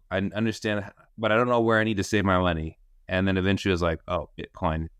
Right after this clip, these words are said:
is, like, they're gonna print the dollar to infinity, and Bitcoin is the most scarce thing.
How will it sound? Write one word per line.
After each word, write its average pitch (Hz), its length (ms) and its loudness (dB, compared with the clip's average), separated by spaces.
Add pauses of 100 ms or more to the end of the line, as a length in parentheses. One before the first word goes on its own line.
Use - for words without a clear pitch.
(120)
is, 85 280 -2
like, 73 220 -10
they're 92 100 0
gonna 98 220 2
print - 260 -2
the 117 80 -2
dollar 110 280 4
to 101 120 0
infinity, 95 540 -2 (640)
and 101 300 2
Bitcoin 104 320 0
is 92 80 -4
the 92 100 -2
most 90 180 2
scarce 98 360 0
thing. 90 420 -2